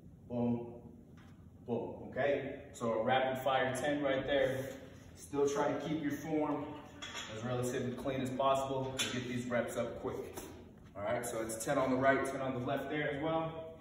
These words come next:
And then for the last one, I'm again gonna use my bench here. Okay, we're gonna go rear foot elevated sprinter lunge.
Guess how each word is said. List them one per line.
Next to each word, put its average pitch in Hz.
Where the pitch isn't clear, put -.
And 120
then 120
for 120
the 113
last 139
one, 139
I'm 110
again 117
gonna 117
use 117
my 113
bench 123
here. 120
Okay, 127
we're 131
gonna 127
go 123
rear 139
foot 139
elevated 131
sprinter 143
lunge. 143